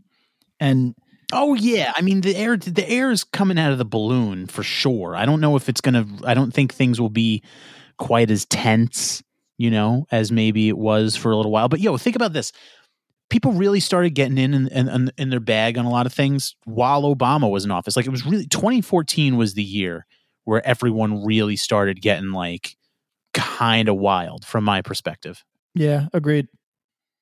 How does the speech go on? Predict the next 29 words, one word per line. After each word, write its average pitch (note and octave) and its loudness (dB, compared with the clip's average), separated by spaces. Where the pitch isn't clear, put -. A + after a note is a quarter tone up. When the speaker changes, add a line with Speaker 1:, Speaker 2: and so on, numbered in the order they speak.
Speaker 2:
You C#3 -2
know, D3 0
so, D#3+ 0
so E3 0
I F3 0
don't, A3 0
I E3+ -2
don't F3+ 0
know. C#3+ 2
Maybe, F#3 2
yeah, D#3 0
I C#3+ 2
think, D3+ 0
I G#2 -2
think C3 0
your C3 2
analogy A#2+ 4
was A2 2
perfect. A#2+ 0
I A2+ -4
think A2+ -4
you're B2+ -4
letting B2 2
the B2 0
air A#2+ 2
out A#2 2
a A#2+ 2
little A#2+ 2
bit, A#2+ -2